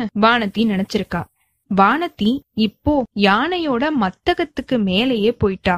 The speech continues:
கண்களை மூடிக்கிட்டா. யானை தன்னோட துதிக்கைய சுத்தி இருக்குது. வானதிய வீசி எறியறதுக்கு அது தயாரா இருந்திருக்கு. அந்த சமயத்துல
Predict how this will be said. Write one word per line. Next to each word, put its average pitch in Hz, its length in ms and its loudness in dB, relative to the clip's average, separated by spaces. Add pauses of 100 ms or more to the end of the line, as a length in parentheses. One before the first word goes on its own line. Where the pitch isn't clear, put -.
(320)
கண்களை 262 480 2
மூடிக்கிட்டா. 220 600 -2 (300)
யானை 226 420 2 (280)
தன்னோட 220 300 2 (100)
துதிக்கைய 240 560 0
சுத்தி 240 380 -4
இருக்குது. 190 360 -4 (240)
வானதிய 247 640 0 (140)
வீசி 262 500 -2
எறியறதுக்கு 233 720 -2
அது 202 280 0
தயாரா 202 520 -2
இருந்திருக்கு. 185 540 -4 (360)
அந்த 254 380 2
சமயத்துல 233 600 -2